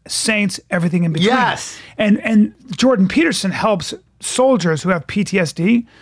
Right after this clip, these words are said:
Speaker 1: who've done terrible things in war, and he helps them by showing them that human beings throughout history are capable of an unimaginable cruelty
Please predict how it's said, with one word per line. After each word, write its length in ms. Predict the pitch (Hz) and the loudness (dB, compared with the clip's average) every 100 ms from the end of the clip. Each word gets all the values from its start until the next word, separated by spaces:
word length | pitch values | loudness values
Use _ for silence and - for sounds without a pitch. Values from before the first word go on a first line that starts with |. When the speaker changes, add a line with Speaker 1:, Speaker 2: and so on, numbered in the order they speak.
| - | -10
Speaker 1:
who've 180 | - 185 | -2 0
done 180 | 202 196 | 2 2
terrible 380 | - 214 208 185 | 2 0 0 -2
things 300 | - 196 156 | 0 0 2
in 160 | 160 | 0
war, 320 | 160 185 226 254 _ _ _ | 0 0 -2 -4 _ _ _
and 140 | 190 | -2
he 60 | 196 | 0
helps 440 | - - 277 277 | 0 0 -2 -2
them 340 | - 185 175 190 | -2 -2 -2 -4
by 340 | 170 196 190 - - | -2 -2 -2 -4 -8
showing 760 | - - - - 285 302 185 | -6 -4 -2 0 2 2 2
them 320 | 156 139 139 - _ - - | 0 -10 -14 -20 _ -18 -6
that 120 | 180 | -6
human 380 | - 269 302 233 | 0 2 4 4
beings 260 | 240 196 | 2 2
throughout 200 | 208 196 | 0 -2
history 480 | 147 226 - 160 151 _ _ | -2 -4 -4 -12 -14 _ _
are 100 | - | -4
capable 540 | 185 - 240 - 196 220 | -4 0 -2 -2 -2 0
of 120 | 185 | 0
an 140 | 214 - | -2 -2
unimaginable 1080 | - 262 269 226 233 247 226 185 254 233 240 | 0 2 6 6 6 4 0 0 2 2 0
cruelty 640 | - - 247 269 269 285 | -2 0 0 2 0 0